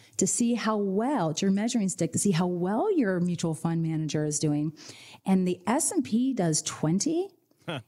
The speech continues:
Speaker 1: Now you're starting to notice that, and you're probably not doing this,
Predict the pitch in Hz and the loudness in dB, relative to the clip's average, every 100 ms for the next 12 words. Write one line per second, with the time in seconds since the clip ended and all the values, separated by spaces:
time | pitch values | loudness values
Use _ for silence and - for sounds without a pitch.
0 | _ 220 240 294 403 427 359 - 254 - | _ 0 2 2 0 0 0 0 0 0
1 | 240 - 202 202 277 302 180 139 - 170 | 0 2 2 2 2 0 0 -2 -2 0
2 | 165 - - - - 185 190 - 320 381 | 0 -4 -8 -12 0 0 0 -2 0 2
3 | 262 208 240 254 160 160 - | 2 0 -2 0 0 0 -2